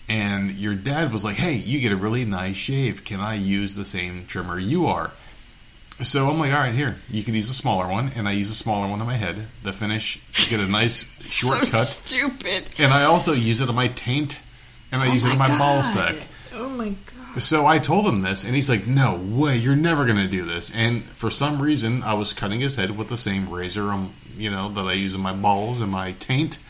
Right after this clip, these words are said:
Speaker 1: on his head. And it was disgusting, but it came out nice. It, it looked decent, but the Manscaped people, they have a product where it doesn't hurt,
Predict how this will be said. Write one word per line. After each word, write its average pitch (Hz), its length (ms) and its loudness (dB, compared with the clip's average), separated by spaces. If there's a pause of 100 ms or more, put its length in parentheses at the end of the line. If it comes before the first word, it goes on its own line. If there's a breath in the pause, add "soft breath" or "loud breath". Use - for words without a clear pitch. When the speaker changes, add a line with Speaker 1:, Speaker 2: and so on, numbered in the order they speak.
(240 loud breath)
Speaker 1:
on 123 160 2
his 131 200 2
head. 87 300 -4 (1080 loud breath)
And 113 340 4
it 139 100 4
was 139 200 4
disgusting, 127 680 0
but 110 180 -4 (200)
it 107 220 -2
came 123 200 -2
out 143 200 -2
nice. 107 400 0
It, 123 180 -2
it 113 200 -2
looked 117 440 -4
decent, 117 520 0
but 101 240 0
the 110 60 0
Manscaped 113 640 -2
people, 120 420 -6 (340 loud breath)
they 139 180 2
have 131 280 0
a 104 200 0
product 117 720 -4 (200)
where 98 320 0
it 98 300 -6
doesn't 107 320 -2
hurt, 156 500 0